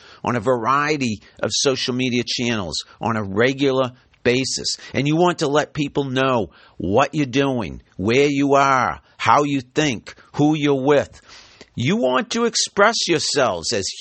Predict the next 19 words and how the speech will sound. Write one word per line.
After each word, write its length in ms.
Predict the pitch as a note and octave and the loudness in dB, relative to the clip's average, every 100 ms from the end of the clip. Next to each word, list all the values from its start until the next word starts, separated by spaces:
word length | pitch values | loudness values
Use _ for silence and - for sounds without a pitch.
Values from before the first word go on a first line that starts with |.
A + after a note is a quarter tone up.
| - | -4
human 480 | D3 F3 F3+ E3+ C#3+ | -2 0 -2 -4 -2
beings, 640 | C#3+ D3+ C#3+ A#2 E2 B1+ - - - | -2 0 -4 -4 -6 -8 -8 -10 -6
not 240 | C#3 G3+ G#3+ | 0 0 0
just 280 | G3 - | -2 -2
businesses 680 | B2 E3 D3+ C3+ B2 G#2+ F#2+ - - | -2 -2 -2 -4 -4 -4 -8 -12 -8
and 240 | - D3 A2+ | -4 -4 -2
brands. 720 | C3+ C#3+ C3+ G2+ C2 A1 - - _ - | 0 0 -2 -6 -8 -8 -10 -12 _ -10
So 300 | - E3+ D3 - - | 2 2 2 -4 -6
if 180 | C#3 C#3+ | -2 -2
you 280 | D3+ F3 F#3+ | 0 2 4
have 240 | F#3 F3 D3+ | 4 4 2
a 220 | B2 F2 _ | 0 -4 _
personal 540 | - G2 B2 - D3+ D3+ | -6 0 0 0 -2 -2
brand 520 | D3 D#3 D#3 D3+ C#3+ - - | -2 0 0 -2 -6 -12 0
or 340 | C#3+ G#3+ A#3+ | 4 4 2
a 80 | A#3 | -2
corporate 560 | - G#3+ - G#3 F3+ | -4 0 0 0 -2
brand, 480 | - C3+ A2 D#2 B1+ - - | -2 -2 -2 -6 -10 -18 -12
make 440 | G2+ C#3+ A#3+ G3+ | -4 0 0 -2